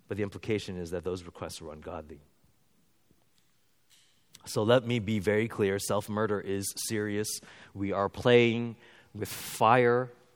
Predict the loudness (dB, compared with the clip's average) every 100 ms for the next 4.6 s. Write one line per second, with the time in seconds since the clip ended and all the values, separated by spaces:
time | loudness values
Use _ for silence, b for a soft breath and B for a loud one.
0 | b b _ -6 -6 0 0 0 -2 -2
1 | -2 -4 -2 -2 -2 -4 -6 -10 b b
2 | b b 0 0 0 0 4 4 4 0
3 | 2 4 2 0 -2 -2 -2 0 2 2
4 | 2 0 0 0 0 0